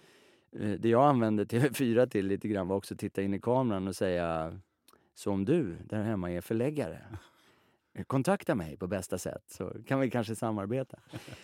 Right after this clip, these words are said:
Och redan i taxin på vägen hem därifrån så var det jättemånga som, eh, hörde av sig. Inga stora, eh, förlag, de välkända, utan mindre förläggare runt om. Eh,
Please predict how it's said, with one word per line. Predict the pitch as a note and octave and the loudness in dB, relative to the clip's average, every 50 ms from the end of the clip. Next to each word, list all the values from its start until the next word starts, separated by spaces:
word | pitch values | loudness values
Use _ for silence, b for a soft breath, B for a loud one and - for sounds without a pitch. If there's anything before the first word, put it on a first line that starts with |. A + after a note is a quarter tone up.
| B B B - - | B B B 6 10
Och | D3 C#3+ C3+ B2+ A#2 | 12 12 12 12 12
redan | A#2 C3 C3+ A#2+ C3+ D3 | 12 10 8 10 10 8
i | D#3 | 10
taxin | - D#3 D3+ - - D#3+ C3 | 10 8 8 8 6 4 4
på | A#2+ | 6
vägen | A#2+ A#2 A2 A2+ A2 | 6 6 6 6 6
hem | B2+ C3+ B2+ | 4 6 6
därifrån | A2 G2 G2+ G2+ - C#3+ B2 G#2+ | 6 6 4 4 4 4 4 4
så | G2+ G2+ | 2 2
var | G2 F#2+ | 0 2
det | F2+ F#2 | 2 2
jättemånga | G2+ F#2+ - - G2+ A#2 A#2+ G2+ D#2+ D2 - - | 0 0 0 -2 -2 0 0 -2 -2 -6 -8 -10
som, | - - G#2+ G2 F2+ E2+ F2 E2+ | -6 -4 -2 -2 0 -2 -2 -2
eh, | E2 D#2 D2+ D2+ D2 C#2+ - - E2+ F2 E2+ E2 - | -2 -4 -4 -4 -6 -6 -8 -8 -10 -10 -8 -8 -4
hörde | F#2 F#2 F2+ F2+ | -4 -2 0 0
av | A2 B2 A2 | 0 -2 -2
sig. | - - - A2 - _ | -6 -12 -14 -16 -20 _
Inga | - C#3 C#3+ D3+ E3 E3 | 4 6 8 8 6 6
stora, | - F#3+ E3 C#3 B2 A#2+ A#2+ B2+ C3+ - | 6 6 6 8 8 6 6 4 2 0
eh, | - A2+ A2+ G#2 G#2 G2+ F2 - - - - - - - | 0 2 4 4 2 2 -2 -4 -8 -10 -12 -12 -12 -12
förlag, | - - A2+ A2 G2+ G2 A2+ B2+ C3+ - - | -4 0 2 4 4 4 4 2 -2 -10 -6
de | - A2+ A2 G2 F2+ E2 - | -4 -2 -2 -2 -2 -4 -6
välkända, | - G2 G#2 F#2 E2+ - G2 F#2 F#2+ G2+ A#2 - | -4 -4 -2 -2 -2 -4 -4 -4 -2 -2 -4 -2
utan | - B2+ A#2 - B2 A2+ A2 - - C#3 | -2 -2 0 2 2 2 2 0 2 2
mindre | E3 G3 A3+ G#3+ F3+ C#3 G#2+ - - - | 2 2 2 2 2 0 -2 -2 -4 -6
förläggare | - - A#2+ G#2 F#2+ F2+ F#2 F#2 F2 D2+ B1+ - - - _ | -4 -2 0 0 0 0 -4 -4 -6 -8 -10 -12 -16 -14 _
runt | - G2 F2+ F2 E2+ | -6 -6 -6 -4 -4
om. | E2+ D#2 C2+ - - _ _ _ - - _ _ b b b b b b b b b b | -6 -6 -8 -10 -16 _ _ _ -20 -20 _ _ b b b b b b b b b b
Eh, | - A2+ A2+ A2+ A2 G#2 G2 G2 | -2 0 2 2 4 2 2 0